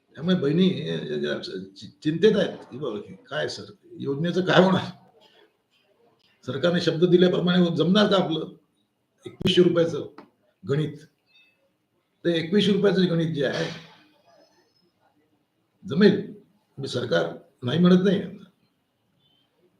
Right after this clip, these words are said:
पण त्यासाठी किमान दहा महिने लागतील. म्हणजे भाऊबीजेमध्ये सरकारने ही स्कीम, योजना चालू केली होती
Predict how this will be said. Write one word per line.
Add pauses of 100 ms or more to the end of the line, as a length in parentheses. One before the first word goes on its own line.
(240)
पण
त्यासाठी
किमान (1400)
दहा
महिने
लागतील. (3750)
म्हणजे
भाऊबीजेमध्ये
सरकारने
ही
स्कीम,
योजना
चालू
केली
होती